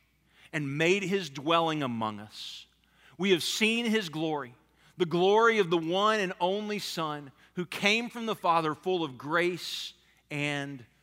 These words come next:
truth." And we talked about the different versions a couple of weeks ago of the Bible. I love the way the Message puts this. It says, "The Word became flesh and blood,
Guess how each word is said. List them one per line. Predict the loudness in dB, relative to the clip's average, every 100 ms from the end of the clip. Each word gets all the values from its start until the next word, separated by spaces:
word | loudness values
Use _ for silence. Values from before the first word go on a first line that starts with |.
| _ _
truth." | -14 -12 -14 -16 _ _ _ _ _ _ _ _ _ _ _ _ _ _ _ -20 -20 _ -12
And | -8 -6 -8 -6
we | -6
talked | 0 0 4
about | 4 4
the |
different | -4 -6 -8
versions | -2 0 0 -6 -8 -8 -12 -12 _ -12
a |
couple | -8 -4 -4
of | -6
weeks | -8 -4
ago | -2 -2
of |
the | -2
Bible. | 2 2 2 -4 _ _ _ _ _ _
I | -2
love | -2 -4 0 2 2 0
the | -4
way | -2 -2
the | -4
Message | -4 -4 -6 -12 -16
puts | -14 -16 -16
this. | -20 -18 -16 -16 -20 _ _ _
It | -20 _ -4
says, | -2 0
"The | -2
Word | 4 4 4 0
became | -6 -2 -2 -4
flesh | -2 2 2 0
and | -6 -6
blood, | -2 -2 -2 -6